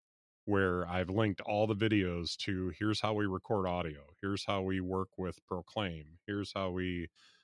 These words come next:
um, what else did I have here? How, how we set up the live streaming. And, and then perhaps I even need to go into the next step of, like, "Here's the physical stuff we need to do every day, you know,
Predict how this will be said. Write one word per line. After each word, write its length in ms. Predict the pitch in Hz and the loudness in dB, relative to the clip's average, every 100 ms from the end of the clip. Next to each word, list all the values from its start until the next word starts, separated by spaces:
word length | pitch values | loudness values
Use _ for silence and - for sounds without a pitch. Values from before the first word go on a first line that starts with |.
| _ _ - | _ _ -6
um, 340 | 95 85 78 - | -4 -4 -8 -10
what 120 | 90 | -8
else 180 | 87 - | -8 -6
did 100 | 82 | -6
I 60 | |
have 140 | 82 82 | -4 -4
here? 120 | 80 | 2
How, 260 | 87 104 98 | 4 2 0
how 80 | - | 0
we 80 | 98 | 0
set 220 | 90 120 | 2 0
up 100 | 104 | 0
the 60 | - | -2
live 340 | 90 92 98 | 0 2 2
streaming. 600 | - - 78 78 80 87 - - | -2 -6 -8 -10 -12 -14 -16 -8
And, 520 | 95 90 90 87 85 _ _ _ _ _ - | -6 -4 -4 -6 -10 _ _ _ _ _ -2
and 160 | 92 98 | 2 4
then 500 | 101 98 95 95 85 - | 6 6 4 0 -4 0
perhaps 400 | - 98 104 - | 2 4 2 2
I 60 | 104 | 0
even 240 | 92 90 | 0 0
need 160 | 92 87 | -2 -2
to 60 | |
go 220 | 90 92 90 | 0 -2 -2
into 140 | 87 | -4
the 80 | 87 | -4
next 280 | 90 107 - | -2 -2 -2
step 300 | 104 90 92 | -2 -2 -2
of, 240 | 87 80 | -4 -4
like, 240 | 90 85 - | -4 -4 -6
"Here's 360 | - 110 107 | -4 0 2
the 80 | 90 | 0
physical 460 | 87 131 113 113 92 | 0 2 2 0 -2
stuff 360 | - 92 90 | -2 -2 -2
we 120 | 98 87 | -2 -2
need 180 | 92 | -2
to 80 | 82 | -2
do 220 | 82 90 | -2 -2
every 260 | 87 82 85 | -2 -4 -6
day, 400 | 82 87 85 82 _ | -4 -4 -4 -8 _
you 100 | 101 | -6
know, 60 | 92 | -6